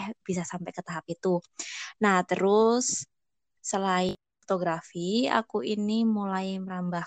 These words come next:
ke videografi. Jadi aku kayak tertarik gitu loh. Nge-shoot kayak gitu. Jadi pengen ngehidupin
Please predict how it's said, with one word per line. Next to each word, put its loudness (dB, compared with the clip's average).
ke -2
videografi. -4
Jadi -4
aku -6
kayak -8
tertarik -6
gitu -2
loh. 0
Nge-shoot 4
kayak -6
gitu. 0
Jadi -2
pengen 2
ngehidupin 0